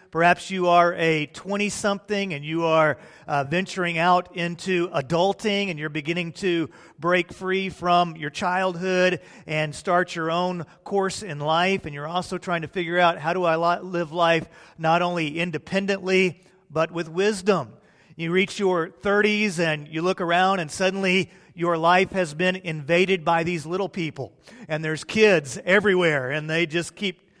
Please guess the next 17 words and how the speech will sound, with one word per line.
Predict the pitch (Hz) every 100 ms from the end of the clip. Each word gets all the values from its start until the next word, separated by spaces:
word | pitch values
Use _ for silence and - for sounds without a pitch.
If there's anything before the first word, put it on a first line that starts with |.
| _
talking | - 226 226 190 147
and | 139
talking | 226 202 180 156
and | 156
talking. | 233 220 170 156
And, | 151 - - 226
and | 185
then | 196 214
you | 202 202
reach, | 202 202 -
uh, | 190 170 160
middle, | 170 202 208 208 202
middle | 180 202 208 190 185
stages | - - - 196 180 202 175
of | 190 175
life | 202 175 170 180 214 214 -
and | 170 156